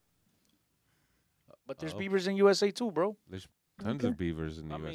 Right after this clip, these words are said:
Speaker 2: A.
Speaker 1: mean, <laughs> there's plenty. I seen a bunch of 'em today when I went to get bagels.
Speaker 2: You know
Speaker 1: Listen,
Speaker 2: that you need,
Speaker 1: uh,
Speaker 2: you <laughs>
Speaker 1: Listen, I got questions. Question. First, we need, uh, uh, predict a score line, 'cause we have a guest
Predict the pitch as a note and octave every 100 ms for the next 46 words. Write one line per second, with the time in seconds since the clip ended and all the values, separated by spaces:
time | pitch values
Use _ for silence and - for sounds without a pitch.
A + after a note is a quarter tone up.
0 | D2 D#2 - - - - - E3+ - F3+
1 | - - G#3 G#3+ F3 - G#3+ F3+ E3+ G3
2 | E3 F3 F#3 G3+ D#3 D3 D3 D3 D#3 C3+
3 | - - - B2 D#3 D#3 D3+ C#3+ D3 D3+
4 | E3+ E3+ C3+ D#3 C#3+ F4 E4 D#4+ F4 E4+
5 | E4+ D4+ E4 - - - F#3+ G3+ - -
6 | _ - G3+ A3+ - G3 - D3 F#3 -
7 | - A#3 A#3+ G#3+ A3 F#3+ - E3+ E3+ D#3+
8 | D#3 - - - - - - - - -
9 | D#3+ D3 F#3 - - - - _ _ -
10 | C3 - D3 C3 C#3 G#3 - _ _ B2+
11 | A#2 C#3 B2+ A#2 C3+ C#3